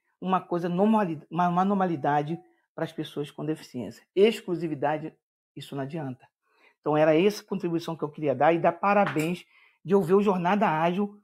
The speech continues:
com acessibilidade no tema, no, no dia normal, não num dia exclusivo, porque as pessoas só procuram a acessibilidade quando ela tá necessitando daquilo. Quando não necessita, elas não vão procurar. Infelizmente, é dessa forma.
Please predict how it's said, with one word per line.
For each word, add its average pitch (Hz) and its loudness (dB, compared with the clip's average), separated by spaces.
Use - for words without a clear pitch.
com 202 0
acessibilidade 170 -2
no 175 -2
tema, 156 -6
no, 180 -2
no 180 -2
dia 151 -2
normal, 143 -2
não 165 -2
num 180 -2
dia 165 -6
exclusivo, 143 -8
porque - -8
as 151 -10
pessoas 208 -4
só 269 2
procuram 156 -2
a 190 6
acessibilidade 180 -4
quando 185 -4
ela 185 0
tá 208 -6
necessitando 214 0
daquilo. 185 -2
Quando 262 -4
não 247 0
necessita, 180 -4
elas 214 -4
não 233 0
vão 208 0
procurar. 123 -10
Infelizmente, 170 -6
é 175 -6
dessa 156 -6
forma. 139 -10